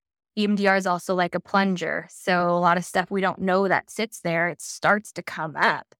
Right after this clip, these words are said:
and it's gonna come out. And sometimes it comes out through big emotions. Sometimes it comes out through anxiety or uncomfortability.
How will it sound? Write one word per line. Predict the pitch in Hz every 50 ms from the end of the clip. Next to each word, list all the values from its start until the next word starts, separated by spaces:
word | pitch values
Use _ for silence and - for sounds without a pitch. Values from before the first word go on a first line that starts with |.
| _ _ _ _ _ _ -
and | 190 202
it's | 202 - -
gonna | 202 180 156
come | 151 - - 196 170 170
out. | 180 196 180 175 175 -
And | - 190 180
sometimes | - 190 185 180 190 185 185 175 -
it | - -
comes | - 190 180 175
out | 185 175 160 - _ _
through | - 190 185 175 175 170 175 - _ _ _ _ _ _ - 185
big | 185 175 170 -
emotions. | 185 196 202 202 247 254 - - 165 - - 175 -
Sometimes | - 160 160 - - 165 180 190 190
it | 170 -
comes | - - 185 180 -
out | 196 - -
through | - - 208 202 202 196 196 -
anxiety | - 190 190 185 160 - 151 156 180 226 254 226 180 175 160 160 165
or | 156 160 -
uncomfortability. | - 175 185 185 - - - 202 208 - 220 190 170 185 208 254 247 185 117 76 67 208